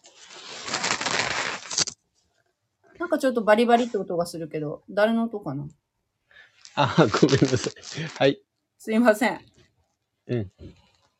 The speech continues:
Speaker 1: なんかあの、やっぱりそういう、そういうのもなんか、
Speaker 2: うん。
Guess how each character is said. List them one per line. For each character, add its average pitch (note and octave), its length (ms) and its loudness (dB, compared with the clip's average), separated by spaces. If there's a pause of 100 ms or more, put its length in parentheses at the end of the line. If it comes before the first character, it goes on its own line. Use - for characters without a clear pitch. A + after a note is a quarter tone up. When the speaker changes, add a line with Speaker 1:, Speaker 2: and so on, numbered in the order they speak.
(3750)
Speaker 1:
な B3+ 160 0
ん A#3 60 -4
か A3 120 6
あ G3+ 60 2
の、 G3 100 -2
や G3+ 80 2
っ G3+ 40 -6
ぱ C4 100 8
り B3+ 60 8
そ C#4 160 2
う C#4+ 60 2
い - 100 -4
う、 - 40 -16
そ F#4+ 220 6
う G4+ 40 8
い G#4 140 8
う F4+ 60 4
の C4+ 80 6
も A3 100 2
な G3 140 4
ん F#3+ 120 2
か、 F3+ 360 10
Speaker 2:
う - 20 10
ん。 - 40 2